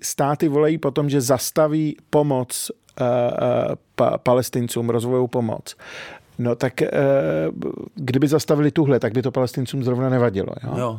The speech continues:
Speaker 2: že on,
Speaker 1: To,
Speaker 2: to
Speaker 1: to,
Speaker 2: vlastně
Speaker 1: to,
Speaker 2: ta rozvojová pomoc je
Speaker 1: ano.
Speaker 2: pomoc jako těch bezpečnost-, těm
Speaker 1: Ano.
Speaker 2: bezpečnostním složkám.
Speaker 1: V-, jak jsem říkal, jako, eh, reprezentuje to až, eh, třetinu, třetinu rozpočtu prej, eh, ročního, jo.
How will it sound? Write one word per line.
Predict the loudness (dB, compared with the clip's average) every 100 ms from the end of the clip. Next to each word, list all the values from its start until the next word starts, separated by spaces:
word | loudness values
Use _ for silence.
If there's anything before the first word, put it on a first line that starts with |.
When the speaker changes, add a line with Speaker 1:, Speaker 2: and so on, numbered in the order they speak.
| -6
Speaker 2:
že | -4
on, | 0
Speaker 1:
To, | 2
Speaker 2:
to |
Speaker 1:
to, | 4
Speaker 2:
vlastně | 4 4
Speaker 1:
to, | 6
Speaker 2:
ta |
rozvojová | 6 4 4 4
pomoc | 2 -2 2
je | 2
Speaker 1:
ano. | 4
Speaker 2:
pomoc | 2 0 -4 -8
jako | -8 -4 -4 -6 -4
těch | -2
bezpečnost-, | -2 -4 -4 -6
těm | -6 -2
Speaker 1:
Ano. | 2 4
Speaker 2:
bezpečnostním | 4 2 -2 -4
složkám. | -4 -8 -6 -2
Speaker 1:
V-, | 0 0 0
jak | -2 0
jsem | -2 -2
říkal, | 0 0 0
jako, | -4 -6 -4
eh, | -2 -2 -2
reprezentuje | -4 -4 -4 -4 -4 -6
to | -4 -4 -4
až, | -8 -6
eh, | -4 -4 -4
třetinu, | -8 -6 -6 -8
třetinu | -8 -8 -6 -2
rozpočtu | -2 -2 -6 -6 -8 -12 -10 -10
prej, | -4 -2 -2 -2
eh, | -4
ročního, | -4 -6 -8 -8 -8
jo. | -10